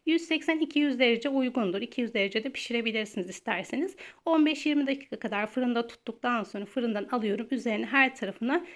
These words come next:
kaşar peyniri serpiyorum.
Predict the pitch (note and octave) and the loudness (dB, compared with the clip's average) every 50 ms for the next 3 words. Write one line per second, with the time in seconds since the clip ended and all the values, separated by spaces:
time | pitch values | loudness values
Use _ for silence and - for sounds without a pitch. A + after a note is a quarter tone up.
0 | - _ - - D4 C#4+ - - B3+ B3 B3 B3 - A#3+ A3+ A3+ G#3+ G#3+ F#3+ G3+ | -20 _ 0 0 2 2 2 2 2 2 2 2 2 2 2 2 2 2 2 0
1 | F#3+ - - _ - - - - - - _ _ _ _ _ _ _ _ _ _ | 0 0 -4 _ -20 -20 -20 -20 -20 -20 _ _ _ _ _ _ _ _ _ _
2 | _ _ _ _ - - - A3 G3 G3 G3 - - G#3+ G#3+ G#3+ D#4+ F#4 G#4 | _ _ _ _ -8 -2 0 0 0 0 -4 -4 -6 -6 -4 -4 -4 -6 -6